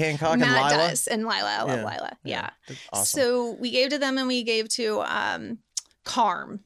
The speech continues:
Speaker 1: Oh, yeah.
Speaker 2: Knoxville Area Rescue Ministries.
Speaker 1: I had a guy from carm on the show.
Speaker 2: Did you?
Speaker 1: Ryan Whitbeck.
Speaker 2: Okay.
Speaker 1: It's a, it's an
Speaker 2: I need,
Speaker 1: amazing
Speaker 2: I will
Speaker 1: story. Go
Speaker 2: so
Speaker 1: back,
Speaker 2: go back.
Speaker 1: go
Speaker 2: You
Speaker 1: back and
Speaker 2: know I,
Speaker 1: listen.
Speaker 2: like, binge on your podcast, and I'll
Speaker 1: Yeah.
Speaker 2: go back and listen to him.
Speaker 1: Check
Speaker 2: Yeah.
Speaker 1: him out. I think he's in the thirties or forties or something like that,
Speaker 2: Yeah.
Speaker 1: I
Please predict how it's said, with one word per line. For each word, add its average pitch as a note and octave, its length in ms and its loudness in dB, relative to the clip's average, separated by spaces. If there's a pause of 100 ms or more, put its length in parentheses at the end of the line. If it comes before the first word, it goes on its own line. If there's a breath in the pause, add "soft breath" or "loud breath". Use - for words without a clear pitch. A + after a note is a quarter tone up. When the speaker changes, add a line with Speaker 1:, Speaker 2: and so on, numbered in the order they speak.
(280)
Speaker 1:
Oh, A3 60 2
yeah. C4+ 100 4
Speaker 2:
Knoxville B3+ 320 2
Area G#3+ 340 0
Rescue G3+ 440 -2
Ministries. F#3 600 -4
Speaker 1:
I D3+ 40 2
had A3 120 4
a A3+ 60 4
guy F#3 180 2
from F3 160 -2
carm F3 300 0
on F3 100 0
the F3 80 -4
show. E3 400 -2 (100)
Speaker 2:
Did F4 220 2
you? C#4 160 2
Speaker 1:
Ryan D#3+ 320 4
Whitbeck. C3+ 500 0 (160)
Speaker 2:
Okay. C#4 260 2
Speaker 1:
It's B3+ 100 4
a, E3+ 320 4
it's C#3 100 0
an F#3+ 80 4
Speaker 2:
I - 40 6
need, - 80 6
Speaker 1:
amazing G3 340 6
Speaker 2:
I - 80 4
will - 60 4
Speaker 1:
story. C3 240 6
Go - 80 -14
Speaker 2:
so C#4+ 300 4
Speaker 1:
back, C#4 120 6
Speaker 2:
go A3+ 60 4
back. A3 320 0
Speaker 1:
go C4+ 80 6
Speaker 2:
You - 40 8
Speaker 1:
back D4 140 6
and C4+ 80 6
Speaker 2:
know B3 40 6
I, A#3 40 6
Speaker 1:
listen. A3 200 6
Speaker 2:
like, G#3 200 -2
binge G#3+ 340 0
on G3 220 -2
your F#3+ 180 -4
podcast, - 600 -6
and G#3 80 0
I'll C3+ 100 2
Speaker 1:
Yeah. A2+ 60 0
Speaker 2:
go F2+ 80 -4
back - 180 -6
and - 100 -10
listen - 280 -8
to - 80 -10
him. - 60 -12
Speaker 1:
Check C#3+ 180 -4
Speaker 2:
Yeah. C3 80 -4
Speaker 1:
him D3 100 -2
out. A#2 120 0
I A2+ 60 -2
think D3 120 -4
he's C3+ 100 -2
in C3 60 -2
the G#2+ 80 -4
thirties G#2 360 -6
or G2 60 -10
forties F2+ 460 -10
or F2 40 -16
something A2 300 -16
like G#2 220 -18
that, D#4 80 -10
Speaker 2:
Yeah. F#2 340 -6
Speaker 1:
I - 140 -20